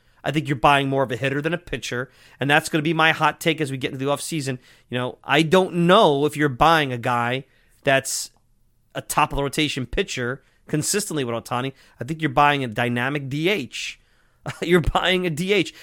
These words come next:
Now, he's a s-, he's a good pitcher. He's a top, you know, he's gonna guy that could give you number one, number two starts, but I think he settles in more like two, maybe three. I mean, the numbers say Senga's better than him.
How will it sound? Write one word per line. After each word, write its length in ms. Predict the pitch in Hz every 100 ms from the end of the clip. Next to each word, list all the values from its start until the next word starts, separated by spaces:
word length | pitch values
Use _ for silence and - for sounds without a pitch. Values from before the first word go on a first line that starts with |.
| -
Now, 280 | 214 143 - -
he's 200 | 269 240
a 40 |
s-, 240 | 185 - -
he's 140 | 277 269
a 40 |
good 240 | 160 202 -
pitcher. 340 | 254 - -
He's 160 | 196 196
a 40 |
top, 240 | - - - -
you 60 | 185
know, 60 | 185
he's 240 | 254 214
gonna 120 | 226
guy 220 | 190 185
that 100 | 165
could 120 | 156 151
give 120 | 196
you 240 | 160 151 - _ -
number 240 | 151 175
one, 180 | 156 160
number 180 | 151 143
two 160 | - 135
starts, 320 | - 170 -
but 120 | 156
I 60 | 156
think 180 | 160
he 80 | 143
settles 380 | - 165 147 127
in 160 | 143 131
more 240 | 135 131
like 280 | 123 123 -
two, 280 | 165 147 139
maybe 260 | 127 120
three. 400 | - 170 165 113
I 440 | - _ _ _ -
mean, 260 | 160 156 143
the 60 |
numbers 300 | 156 233 202
say 220 | 214 180
Senga's 440 | 156 - 190 156 123
better 220 | 139 135
than 140 | 104
him. 220 | 95 -